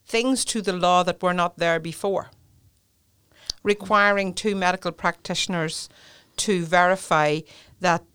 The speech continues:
the woman would, would suffer long-term serious physical and mental health consequences. Those,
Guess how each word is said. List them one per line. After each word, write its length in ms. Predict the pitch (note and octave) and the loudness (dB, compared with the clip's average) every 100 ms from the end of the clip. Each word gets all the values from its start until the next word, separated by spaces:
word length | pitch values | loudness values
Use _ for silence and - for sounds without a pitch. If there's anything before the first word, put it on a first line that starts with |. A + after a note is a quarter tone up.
| - | -14
the 140 | F3+ | -8
woman 340 | E3+ E3+ E3 E3 | -6 -4 -4 -4
would, 320 | E3 D3 - | -6 -8 -10
would 200 | E3 E3+ | -8 -4
suffer 360 | - D#3 D#3 | -4 -2 -2
long-term 800 | D#3 E3 E3 E3 E3 - D#3+ D#3 | -2 2 4 4 0 0 0 0
serious 600 | D#3 - F3 D#3+ D#3+ D3 - | -2 -4 0 0 0 -2 -4
physical 460 | - D#3 D#3+ D#3 | -4 -4 -4 -4
and 140 | D3+ D#3 | -4 -2
mental 360 | D3 D3+ D#3 | -2 -2 -4
health 280 | D3+ C#3+ D3 | -2 -2 -2
consequences. 540 | - G3 A3+ A3 G3 | -2 -2 -2 -4 -4
Those, 240 | A3+ E4+ | -4 -4